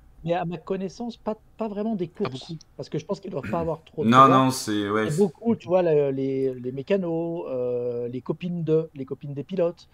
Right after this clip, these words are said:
Speaker 1: euh, la famille des pilotes, enfin, tu vois, c'est
Speaker 3: Le, le crew chief, euh, mais
Speaker 1: Voilà,
Speaker 3: c'est,
Speaker 1: le crew.
Speaker 3: il y a, il y a
Speaker 2: Ouais.
Speaker 3: pas d'image de la course à proprement parler. Les im-, seules
Speaker 2: Le
Speaker 3: images de la course exclusive, elles s'arrêtent en, en pré-grille.
Speaker 1: C'est ça.
Speaker 2: Parce que dans Drive to Survive, euh,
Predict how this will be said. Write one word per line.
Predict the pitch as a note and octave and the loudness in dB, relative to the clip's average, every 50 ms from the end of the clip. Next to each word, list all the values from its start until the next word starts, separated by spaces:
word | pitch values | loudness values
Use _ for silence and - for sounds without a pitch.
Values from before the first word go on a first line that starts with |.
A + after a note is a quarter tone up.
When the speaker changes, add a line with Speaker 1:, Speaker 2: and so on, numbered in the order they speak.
| - _ _ _ _ - - | -20 _ _ _ _ -16 -12
Speaker 1:
euh, | B2 B2 A#2+ A#2+ B2 B2+ | -10 -8 -8 -6 -6 -8
la | B2+ B2 | -8 -10
famille | - - C#3+ C#3+ D3 | -8 -8 -8 -8 -6
des | C3 D3 D3+ | -6 -8 -8
pilotes, | - - F3+ F3+ F3 E3+ | -8 -4 0 0 0 0
enfin, | E3+ D#3+ D#3 | -2 -6 -6
tu | - | -2
vois, | F#3+ F#3+ | -2 -4
c'est | F#3 - E3 D#3 D3+ | -4 -4 -4 -2 -2
Speaker 3:
Le, | D3 - G2 G#2 G#2 | 0 0 0 0 0
le | G#2+ G#2 | 0 -2
crew | - - A#2+ A#2+ | -2 -2 -2 -2
chief, | A#2 - - B2+ B2 A#2+ A#2 A#2 - | 0 0 0 2 2 2 2 2 2
euh, | A2 G#2+ G#2 G#2 G#2 G#2 G#2 G2+ G2+ | 4 6 6 8 6 6 6 4 4
mais | G2+ G#2 G#2 | 2 0 2
Speaker 1:
Voilà, | B2+ D#3 D#3+ | 2 4 4
Speaker 3:
c'est, | A2 G#2+ | 4 4
Speaker 1:
le | G#2+ | 4
crew. | G#2+ | 4
Speaker 3:
il | A2 G#2 G2+ A2 | 0 0 2 2
y | A2+ | 2
a, | A#2+ | 4
il | A2 | 4
y | A#2+ | 4
a | A#2 | 4
Speaker 2:
Ouais. | B2+ | 8
Speaker 3:
pas | C3+ D3 C#3+ | 10 8 10
d'image | C3+ C3+ C#3 C#3 D3 D3+ C3+ A2+ | 10 6 8 10 10 10 8 8
de | A#2+ B2 | 6 6
la | A#2 A#2 A2+ | 6 6 4
course | - C3+ C3 B2+ - | 2 -2 -6 -4 -4
à | A#2 | -4
proprement | - B2 G#2 F#2 A2 A2+ A2 | -2 -2 -2 0 0 0 2
parler. | A2+ A2 G#2 G#2 F#2+ | 4 4 4 4 4
Les | G#2+ A2+ A#2+ A#2+ A#2+ A#2+ A#2 A#2 | 2 4 4 4 4 4 4 4
im-, | C3 C3 B2+ | 4 4 4
seules | C3 - C#3+ C3+ C3 | 4 4 4 4 4
Speaker 2:
Le | C3 | 4
Speaker 3:
images | C3+ C#3 C#3 B2+ | 6 6 6 6
de | C3 | 8
la | B2+ B2+ B2+ | 6 6 6
course | - C3 A#2+ - C3 | 4 0 -4 -4 -4
exclusive, | A#2+ - - - B2 A#2+ C3 C#3 A#2 | -4 -6 -4 -4 -4 -2 0 0 0
elles | A#2 | 0
s'arrêtent | A2+ - B2 G#2+ G#2+ A#2+ A#2 - - | 2 6 6 8 8 8 4 4 2
en, | A2 G#2+ A2 G#2+ G#2+ G#2+ G2 | 0 2 2 2 2 2 2
en | A2 - | 0 0
pré-grille. | - A#2 G2 G2 F#2+ E2+ E2 - - - - - _ _ _ _ - _ - - - - | 0 -2 -2 -2 -4 -4 -6 -10 -14 -20 -20 -20 _ _ _ _ -20 _ -20 -20 -20 -16
Speaker 1:
C'est | - - | -16 -14
ça. | - B2+ | -12 -6
Speaker 2:
Parce | - C#3 - - | -6 -2 -2 -2
que | - - C3+ C3 B2+ B2+ B2+ B2+ B2+ B2 B2 - - - - - | 2 2 4 4 4 4 4 2 2 0 0 -4 -10 -18 -12 -4
dans | B2+ B2+ C3 | 0 0 2
Drive | A#2+ C3 C3+ C3+ | 4 4 2 2
to | - - | 0 -8
Survive, | C3 - - C3 B2+ C#3+ E3+ G3 G3+ F#3+ F3+ | -8 -4 -2 0 4 4 6 6 6 4 2
euh, | D3+ G2 B2+ B2 A#2+ A#2+ A#2+ A#2 A#2 A#2 A2+ A2+ | -2 -2 -2 -2 -2 -2 -2 -2 -4 -4 -4 -6